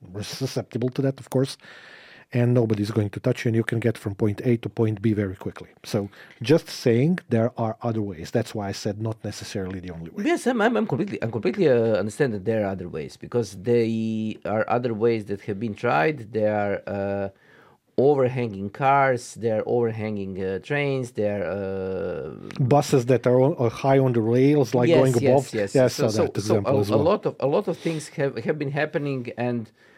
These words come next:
Speaker 2: a lot of things have been tried, but I don't see this, uh, being influenced by A I.
Speaker 1: Mm-hmm.
Speaker 2: I see that this is going to be influenced by actually, uh, trying to optimize the traffic, because right now the traffic has come to a point where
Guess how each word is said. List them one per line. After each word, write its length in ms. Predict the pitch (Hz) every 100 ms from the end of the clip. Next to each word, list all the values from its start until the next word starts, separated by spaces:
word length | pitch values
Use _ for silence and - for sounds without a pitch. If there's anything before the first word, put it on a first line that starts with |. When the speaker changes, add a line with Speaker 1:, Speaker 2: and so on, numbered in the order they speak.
| _ -
Speaker 2:
a 80 | -
lot 180 | 131 156
of 120 | 151
things 220 | 147 147
have 140 | 139
been 140 | 123 117
tried, 340 | 127 117 92
but 280 | 90 117 - _ _ _ _ _ _ _ _ _ _ _ - - -
I 200 | 131 180
don't 200 | 196 175 147
see 200 | - 170
this, 540 | 143 135 160 156 - - -
uh, 880 | 120 120 120 117 117 117 113 113 113 - _ -
being 280 | 117 139 143
influenced 420 | 113 143 123 120
by 120 | 117 110
A 200 | - 113
I. 240 | 98 82 - _ _ - 101
Speaker 1:
Mm-hmm. 200 | 90 147
Speaker 2:
I 160 | 117 120
see 300 | 120 - 175
that 200 | 170 139
this 180 | 139 156
is 60 | 135
going 160 | 151
to 80 | 139
be 140 | 127 139
influenced 440 | 185 139 127 113
by 360 | 120 120 120 - -
actually, 600 | 135 139 - 131 123 117 - -
uh, 200 | - 110 110
trying 260 | 135 131
to 80 | 120
optimize 380 | 120 123 107 101
the 60 |
traffic, 440 | 95 95 82 - -
because 300 | - 156 143
right 200 | 240 -
now 300 | 190 185 151 _ _ _ _ _ -
the 140 | 110
traffic 460 | - 139 254 262 -
has 160 | 143
come 220 | - 170 185
to 100 | 151
a 40 |
point 440 | - 151 156 151 -
where 420 | 117 117 113